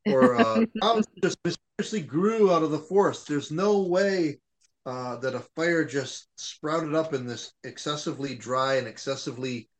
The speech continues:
Speaker 1: I mean, you basically, Ca-, Canada right now is kind of just a big fire pit just waiting for a match. And, uh, so, I mean,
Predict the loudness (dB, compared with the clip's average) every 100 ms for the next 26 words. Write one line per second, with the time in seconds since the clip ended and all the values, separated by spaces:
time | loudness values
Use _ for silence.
0 | _ -6 -6 -4 -4 -4 -2 -4 -4 -12
1 | -6 -2 -2 0 0 0 0 -2 -4 -6
2 | -6 -6 -6 -10 -10 -4 -4 -6 _ _
3 | _ _ _ _ -6 -2 -2 -4 -8 -10
4 | -12 -16 -12 -10 -10 -12 -12 -10 -8 -8
5 | -8 -10 -14 -20 _ _ _ -12 -10 -6
6 | -4 -4 -4 -6 -6 -4 -4 -8 -12 -12
7 | -12